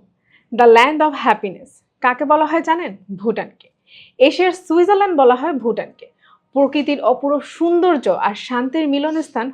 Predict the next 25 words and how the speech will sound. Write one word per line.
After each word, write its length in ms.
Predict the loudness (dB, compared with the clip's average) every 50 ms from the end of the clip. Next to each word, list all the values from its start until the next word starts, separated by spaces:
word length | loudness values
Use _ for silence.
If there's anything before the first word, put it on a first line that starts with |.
| -8
হলো 160 | -6 -4 -4 -4 -6
ভুটান। 260 | -8 -12 -12 -12 -18 -20 _ _ _ _ _ _ -6
কোনো 140 | -6 -4 -4 -4
প্রকার 220 | -6 -4 -4 -2 -2 2 2
এয়ার 180 | 4 4 4 2 0
পলিউশন 380 | -2 -4 -4 -4 -6 -6 -8 -4 -2
নেই 100 | -2 -2 -2 -4 -8
ভুটানে। 360 | -6 -6 -6 -6 -8 -10 -14 -20 _ _ _ _ 0
যেতে 200 | 0 2 2 4 2
চান 120 | 2 0 -4 -4 -6
ভুটানে, 340 | -4 -4 -2 -4 -4 -6 -10 -12 _ _ _ _ _ _
কিন্তু 180 | -12 -4 -2 -2 0
অ্যাফোর্ডেবল 440 | 0 -2 -2 -2 -4 -2 -2 -2 -4 -2 -2
প্রাইসের 280 | -2 0 0 -2 -2 -4
মধ্যে 160 | -2 -2 -2 -2 -2
কোনো 100 | -4 -4 -6 -6 -6
ভালো 160 | -2 -2 -2 -2 -2
গ্রুপ 160 | -4 -6 -6 -4
ট্যুর 140 | -4 -4 -4 -4
পাচ্ছেন 280 | -10 -16 -16 -20 -20 -20 -20
না। 60 | -20 _ _ _ _ _ _ -6 -2
Don't 220 | -2 -2 -2 -2 -4 -4
worry, 180 | -4 -4 -4 -6 -4 -4
টিভিডি 280 | -2 -2 0 0 2 2 2
হলিডেজ 300 | 2 0 0 -4 -6